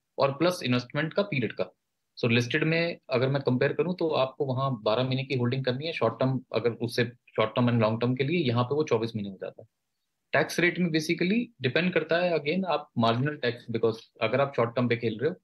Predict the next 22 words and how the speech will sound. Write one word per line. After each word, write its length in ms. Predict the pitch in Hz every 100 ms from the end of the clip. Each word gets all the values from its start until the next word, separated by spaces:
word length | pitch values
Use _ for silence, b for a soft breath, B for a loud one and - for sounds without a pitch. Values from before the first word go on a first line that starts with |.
| _ _ 113
long 260 | 120 139
term 120 | 160 156
का 100 | 156
टैक्स 260 | 139 -
again, 280 | 123 127 123 117 _ _ -
अ, 300 | 110 107 - - _ -
बाईस 200 | 107 101
परसेंट 460 | 104 - - 98
है, 60 | -
तो 100 | 120
eventually 400 | 120 123 127 143
effective 400 | 127 123 117 131
tax 240 | 120 117
जो 120 | - 113
आता 180 | 110
है 60 | 113
आपका, 360 | 107 - 190 - _ _ _ -
वो 200 | 131 170
बाईस 200 | 113 113
परसेंट 380 | - 117 135 190
है। 100 |
But 140 | 143